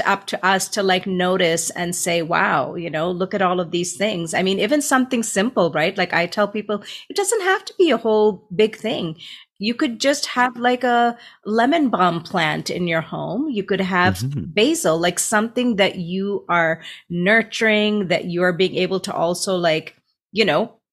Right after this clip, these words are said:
Speaker 1: enjoy, but you're also being able to, like, actually be close to it, be in its energy. Like, you can do
Speaker 2: Yes.
Speaker 1: really simple things all the way to, like, if you wanted to create products, do other things. So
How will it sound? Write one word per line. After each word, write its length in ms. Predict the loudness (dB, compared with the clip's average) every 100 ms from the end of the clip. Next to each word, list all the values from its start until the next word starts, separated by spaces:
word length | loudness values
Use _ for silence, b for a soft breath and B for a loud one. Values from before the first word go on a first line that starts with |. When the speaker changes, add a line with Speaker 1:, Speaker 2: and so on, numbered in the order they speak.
| _ _
Speaker 1:
enjoy, 680 | 2 4 4 6 6 6 4
but 260 | 2 -2 0
you're 120 | 2
also 420 | 4 2 2 0
being 260 | 2 2 2
able 220 | -2 -2
to, 160 | -2 0
like, 280 | 0 0 0
actually 440 | 0 0 -2 -2
be 240 | 0 -2 -4
close 420 | -4 2 2 2
to 140 | 0 0
it, 160 | 0
be 160 | 0 0
in 80 | 0
its 180 | -6 -4
energy. 680 | 0 2 0 2 2 0 B B B
Like, 160 | 0 2
you 60 |
can 160 | 4 4
do 80 | 2
Speaker 2:
Yes. 160 | -2
Speaker 1:
really 260 | -8 -12 -12
simple 340 | -4 -2 0 0
things 300 | 0 -2 2
all 300 | 4 6 6
the 120 | 4
way 240 | 6 4
to, 160 | 4 -2
like, 240 | -2 -4
if 100 | -8
you 140 | -6 -4
wanted 420 | 0 2 0 -2
to 140 | -4
create 420 | -6 -6 -8 -8 -2
products, 580 | 2 2 2 0 -2
do 180 | -2 -2
other 280 | 2 2 2
things. 360 | 0 -4 -4 -4
So 340 | 0 0 0